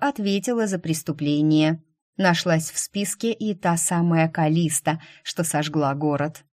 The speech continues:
Ее повесили. Стоит признать, преступления были довольно серьезны, никакого сглаза и прочей ерунды. И все же по щекам побежали слезы. Сколько моих сестер погибло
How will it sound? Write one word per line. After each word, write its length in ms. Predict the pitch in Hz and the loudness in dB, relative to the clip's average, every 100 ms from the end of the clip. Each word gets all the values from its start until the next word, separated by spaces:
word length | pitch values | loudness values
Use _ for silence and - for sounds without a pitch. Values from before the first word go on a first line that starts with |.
| - | 0
Ее 400 | 247 220 214 359 | 2 2 0 0
повесили. 840 | 196 151 175 214 - 143 135 139 _ _ _ _ | 0 0 0 -6 -4 -2 -2 -6 _ _ _ _
Стоит 360 | - - 175 160 | -8 2 2 2
признать, 480 | 156 147 190 262 - - _ _ | 0 0 0 -2 -4 -20 _ _
преступления 720 | 226 - 220 233 320 392 359 | -2 -2 -2 0 0 2 0
были 300 | 269 226 233 | 0 0 -2
довольно 480 | 233 214 180 151 151 | 0 2 2 2 0
серьезны, 800 | 151 170 151 143 131 127 139 160 _ | 0 -2 -2 -2 -4 -4 -4 -4 _
никакого 520 | 185 165 156 156 143 | 0 2 0 0 -2
сглаза 460 | 143 147 156 226 202 | -2 0 0 0 0
и 80 | 147 | -2
прочей 420 | 147 143 - 160 | -2 -4 -2 -2
ерунды. 640 | 151 147 143 139 135 139 - _ _ _ | 0 0 0 0 0 -4 -6 _ _ _
И 140 | 185 175 | -2 -2
все 400 | - - 214 160 | -2 -4 0 0
же 240 | 156 156 _ _ - | -2 -6 _ _ -6
по 80 | |
щекам 440 | 185 - 170 185 214 | -4 -4 -2 -2 -2
побежали 520 | 160 143 143 143 139 | -2 0 0 0 0
слезы. 640 | 139 165 143 143 147 160 156 _ - - | -2 -2 -2 -2 -2 -4 -6 _ -20 -12
Сколько 500 | - - 294 294 285 | -8 0 2 2 2
моих 360 | 254 233 233 - | 2 2 -2 -4
сестер 580 | - 196 - 226 220 170 | -4 -4 -4 -4 -2 -2
погибло 760 | 160 151 170 202 156 147 156 | 0 0 0 -2 -2 -2 -4